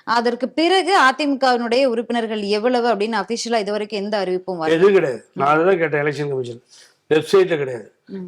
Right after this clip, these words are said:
Speaker 2: அதுல வந்து சி வி சண்முகன் ஒருத்தர் இருக்கார்ல, முன்னாள் அமைச்சர்,
Speaker 1: ம்.
Speaker 2: இப்ப எம் பி,
Speaker 1: ம்.
Speaker 2: அவர் மேல தேர்தல் கமிஷன் வழக்கு போட்டுச்சு, இதே மாதிரி பொய்யா சேர்த்தாங்கன்னு சொல்லி. அந்த வழக்குல இருந்து தப்பிக்கிறதுக்கு ஒரு, ஒரு, அவர் மாத்திரம் இல்ல, கொஞ்சம் பேரு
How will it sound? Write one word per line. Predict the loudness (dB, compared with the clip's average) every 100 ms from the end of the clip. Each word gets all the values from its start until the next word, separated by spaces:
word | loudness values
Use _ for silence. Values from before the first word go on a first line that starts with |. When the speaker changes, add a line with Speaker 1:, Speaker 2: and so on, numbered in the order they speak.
| -2
Speaker 2:
அதுல | 2 4
வந்து | 2 2 0
சி | 0
வி | 0 0
சண்முகன் | 0 0 0 0
ஒருத்தர் | 0 0 -2
இருக்கார்ல, | -2 -2 -4
முன்னாள் | -2 -2
அமைச்சர், | -4 -6 -6 -8
Speaker 1:
ம். | -10 _ _ -10
Speaker 2:
இப்ப | -4 0
எம் | 0
பி, | -2 -6 -6
Speaker 1:
ம். | -8 -8 -4
Speaker 2:
அவர் | 0 0
மேல | 2 0
தேர்தல் | 2 2 2 -2
கமிஷன் | -4 -2 -2
வழக்கு | -2 -2
போட்டுச்சு, | -6 -10 -12 -20 _ _ _ _ _ _
இதே | -2 0
மாதிரி | 2 2
பொய்யா | 0 2 2 2
சேர்த்தாங்கன்னு | 0 -4 -4 -4 -8 -10
சொல்லி. | -14 -16 _ _ _ _ _
அந்த | -4 2
வழக்குல | 4 2 0 -2
இருந்து | -2 -4 -4 -6 _ _ -6
தப்பிக்கிறதுக்கு | -2 0 0 0 0 0 0
ஒரு, | -2 -4
ஒரு, | 0 0 2
அவர் | 0 0
மாத்திரம் | 2 2 2 2
இல்ல, | 0
கொஞ்சம் | 0 -2 2
பேரு | 2 2 -2